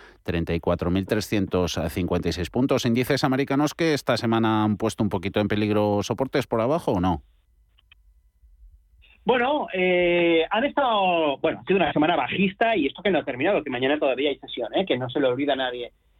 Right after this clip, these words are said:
Speaker 2: Y, y sí, el Nasdaq, que es lo que más estoy siguiendo, ha tenido ahí un pequeño apretón y, bueno, pues se ha ido a, a la zona, de momento está aguantando. La zona, eh, en torno a los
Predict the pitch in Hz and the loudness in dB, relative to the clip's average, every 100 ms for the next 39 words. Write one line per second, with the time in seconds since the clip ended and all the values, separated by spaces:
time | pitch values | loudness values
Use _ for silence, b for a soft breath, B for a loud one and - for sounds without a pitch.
0 | - - 185 180 175 160 175 247 240 262 | -14 -4 0 0 0 -2 -2 2 2 0
1 | 247 160 160 156 156 151 151 156 214 214 | -2 0 0 -2 -2 -2 -2 0 0 0
2 | 180 156 - 156 147 147 147 147 147 151 | -4 -8 -8 -10 -8 -8 -6 -8 -8 -12
3 | _ 147 139 139 135 165 175 160 156 151 | _ -12 -10 -12 -2 0 2 0 -4 -8
4 | 151 143 151 143 143 143 - _ - 165 | -4 -4 -4 -6 -10 -16 -20 _ -6 -6
5 | - 180 175 165 - 156 151 196 202 190 | -2 -2 2 0 0 -6 -2 0 0 -4
6 | 196 _ _ _ _ 202 233 254 240 202 | -12 _ _ _ _ -6 -4 -4 -6 -8
7 | 175 170 233 220 202 214 220 151 139 139 | -10 -6 -2 -2 -2 -4 -2 -4 -4 -2
8 | 139 139 135 135 131 156 147 156 220 277 | -2 -2 -4 -6 -6 -4 -4 -4 -6 -4
9 | 254 202 233 294 - 285 175 156 151 247 | -4 -4 -6 -8 -4 -4 -2 -4 -2 -4
10 | 254 170 - _ _ - 160 165 214 240 | -4 -8 -8 _ _ -6 -6 -4 -6 -4
11 | 226 202 185 185 185 190 180 220 220 214 | -4 -4 -6 -8 -8 -10 -4 -4 -2 -2
12 | 208 196 190 190 | 0 0 0 -4